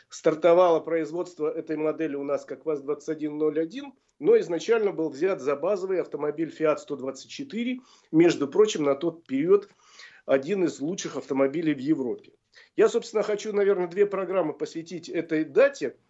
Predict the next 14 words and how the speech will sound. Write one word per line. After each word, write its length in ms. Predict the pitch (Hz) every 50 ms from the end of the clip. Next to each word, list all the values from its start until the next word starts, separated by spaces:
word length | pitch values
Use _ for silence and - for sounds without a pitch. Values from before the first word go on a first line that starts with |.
| _ _ _
эту 320 | - 190 214 214 190 160 147
и 20 |
в 60 | 147
следующее 340 | - 175 160 135 - 151 147
воскресенье, 600 | 139 - - 156 151 151 - - 262 262 240 208
потому 300 | - - - 156 165 190
что 220 | 185 - 185 180
хочу 400 | - - 170 151 - - 214 202
рассказать 460 | 190 165 - - 175 156 180 202 170 170
о 40 |
многих 360 | 160 165 185 175 160 151 - 160
вещах, 360 | 156 - - 233 208 - 170
о 40 | -
которых, 480 | 165 139 - 202 208 202 202 175 -